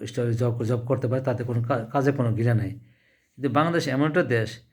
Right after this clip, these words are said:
আপনি একটা কাজ করবেন, একটা অফিসের মানুষ, এ, সাধারণ একটা কাজ করতে যাবেন, আপনার পিছনে অনেক শত্রু লেগে যাবে এবং খা-, অনেকে অনেক কথা বলবে যে অফিসার হয়ে এইসব কাজ করতেছে।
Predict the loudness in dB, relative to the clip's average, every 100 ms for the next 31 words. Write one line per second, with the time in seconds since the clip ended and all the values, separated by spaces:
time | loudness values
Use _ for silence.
0 | _ _ _ -8 -2 0 0 0 -2 2
1 | 2 2 0 2 2 4 2 4 4 2
2 | -2 -8 -20 _ _ _ -12 -8 -2 -4
3 | -4 -10 -8 -2 4 4 4 2 0 0
4 | 0 2 2 2 0 2 2 2 0 2
5 | 4 4 0 -6 -14 _ _ _ _ _
6 | -4 0 0 0 -4 -2 -2 -4 0 4
7 | 4 4 4 2 0 2 2 2 -4 -10
8 | _ _ _ 2 4 4 4 4 4 4
9 | 0 -4 -6 -10 -14 -14